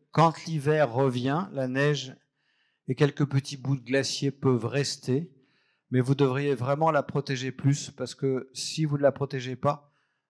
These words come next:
le froid ne va plus revenir et là, ça va être compliqué. Donc, faut vraiment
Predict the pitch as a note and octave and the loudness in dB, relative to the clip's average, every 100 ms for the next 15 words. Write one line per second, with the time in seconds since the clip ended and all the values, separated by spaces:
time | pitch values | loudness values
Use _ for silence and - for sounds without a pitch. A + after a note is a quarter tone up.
0 | - B2 C3 B2+ - D3 D3 B2+ A#2+ D#3 | -14 -4 -2 -2 2 2 4 0 0 0
1 | C#3+ C3 C3+ C#3 D3 C#3+ - - C3+ C3 | 0 2 0 0 -4 -6 -10 -8 -4 -2
2 | C3+ B2 A2 - B2+ A#2+ - B2 A#2 A#2+ | -4 -8 -18 -12 -8 -8 -8 -12 -12 -14
3 | A2 - _ _ _ - B2 C3 A#2+ C#3 | -18 -20 _ _ _ -8 -4 -2 2 2
4 | D3 C#3 - | 2 -4 -10